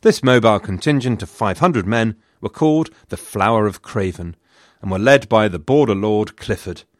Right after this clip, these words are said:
the man who'd butchered young Edmund of Rutland on the bridge at Wakefield.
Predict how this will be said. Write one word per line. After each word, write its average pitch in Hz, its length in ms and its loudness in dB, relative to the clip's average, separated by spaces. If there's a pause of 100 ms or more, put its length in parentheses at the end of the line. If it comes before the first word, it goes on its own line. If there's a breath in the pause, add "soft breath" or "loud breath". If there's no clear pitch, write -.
(340 soft breath)
the 95 80 -8
man 120 280 0
who'd 87 300 -6
butchered 101 400 -8
young 120 400 -2
Edmund 113 380 -4
of 85 160 -12
Rutland 104 340 -2
on 87 120 -4
the 82 100 -8
bridge 82 260 -10
at - 140 -10
Wakefield. 85 640 -12